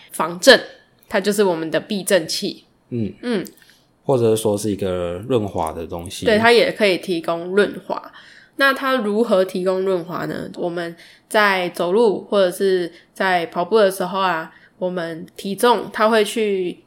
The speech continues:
Speaker 1: 挤压我们的软骨。
Speaker 2: 嗯。
Speaker 1: 嗯，你就想象它是一个弹簧床，当它被挤压的时候啊，我们的玻尿酸，我们的，我们里面的体液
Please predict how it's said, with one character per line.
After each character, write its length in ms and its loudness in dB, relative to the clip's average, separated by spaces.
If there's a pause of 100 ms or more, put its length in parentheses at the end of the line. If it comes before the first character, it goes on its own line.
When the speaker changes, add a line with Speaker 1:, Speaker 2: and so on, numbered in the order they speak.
Speaker 1:
挤 240 -8
压 220 4
我 80 2
们 100 -6
的 120 -6
软 260 -8
骨。 220 -10 (240)
Speaker 2:
嗯。 340 -6
Speaker 1:
嗯， 200 2 (340)
你 200 -4
就 80 6
想 200 2
象 120 2
它 140 2
是 100 0
一 40 2
个 100 2
弹 220 -6
簧 240 -6
床， 200 -8 (440)
当 120 2
它 140 4
被 140 4
挤 180 -6
压 180 4
的 140 0
时 160 -6
候 180 -2
啊， 280 -2 (260)
我 100 -8
们 140 -6
的 100 2
玻 220 4
尿 160 4
酸， 340 -2
我 80 -4
们 120 -6
的， 260 -4
我 100 -6
们 300 -6
里 140 -8
面 200 0
的 80 -4
体 200 -10
液 340 -10